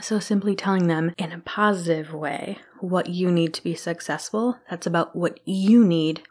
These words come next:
versus all of the bad things they're doing. Number ten, evaluate yourself and your work. So could you do better? Are you doing things to make that person nervous, right? <laughs>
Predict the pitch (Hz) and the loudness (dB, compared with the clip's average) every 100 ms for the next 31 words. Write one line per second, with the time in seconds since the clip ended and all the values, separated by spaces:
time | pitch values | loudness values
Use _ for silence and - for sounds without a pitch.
0 | - 175 175 175 175 165 160 - - 165 | -4 2 2 2 0 0 0 -8 -4 0
1 | 170 175 160 165 160 147 151 - 160 156 | 2 0 0 -2 0 0 -2 -4 -4 -2
2 | 165 160 - 180 165 147 143 151 - 220 | -2 -4 -12 -4 -2 -2 -6 -6 -4 -2
3 | - _ - 208 190 180 180 180 - - | -2 _ -4 0 2 2 2 -2 -4 -6
4 | - - 190 175 175 190 208 226 226 220 | -6 -2 -2 0 -2 2 2 2 -2 -2
5 | - 160 196 - - _ 196 190 202 202 | -2 0 -2 -4 -20 _ -2 2 6 6
6 | 208 - _ - 180 170 151 - - - | 4 -2 _ -6 -4 0 0 -2 -6 -20
7 | - - 190 - 202 190 214 180 180 165 | -8 -4 -4 0 0 2 2 2 2 2
8 | 151 - 110 - 185 202 214 190 208 202 | 0 -2 -2 0 2 4 2 2 4 4
9 | 190 175 180 175 170 - 175 170 165 160 | 4 2 2 2 0 -2 0 0 0 -4
10 | 156 - 185 - 170 156 147 - 170 - | -6 -6 -6 -2 0 0 0 -4 -8 -8
11 | 220 180 175 196 - | -4 0 2 2 2